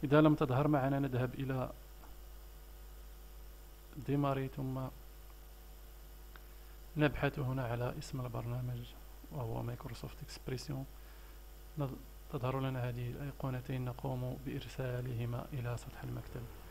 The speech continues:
ثم بعد ذلك نضغط عليهما. إذن لنبدأ الشرح <coughs> على بركة الله.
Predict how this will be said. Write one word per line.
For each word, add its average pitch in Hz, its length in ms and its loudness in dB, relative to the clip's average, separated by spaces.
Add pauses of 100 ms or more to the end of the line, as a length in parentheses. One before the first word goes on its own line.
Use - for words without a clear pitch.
(380)
ثم 143 180 2
بعد 131 200 0 (140)
ذلك 123 500 -4
نضغط 120 340 -4
عليهما. 113 580 -4
إذن 147 420 6
لنبدأ 139 400 2
الشرح - 440 0 (2750)
<coughs> 285 160 12 (800)
على 139 200 8
بركة 139 400 2
الله. 120 280 0